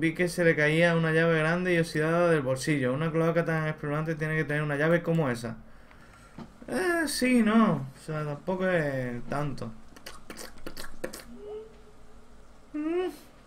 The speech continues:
Se van los niños corriendo.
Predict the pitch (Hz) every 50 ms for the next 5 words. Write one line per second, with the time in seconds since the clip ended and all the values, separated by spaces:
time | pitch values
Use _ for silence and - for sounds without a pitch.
0 | - - - - - - - - - - - - - - - - - - - -
1 | - - - - - - - - - - - - - - - 139 127 127 131 127
2 | 127 127 127 123 127 - 131 120 123 123 120 120 120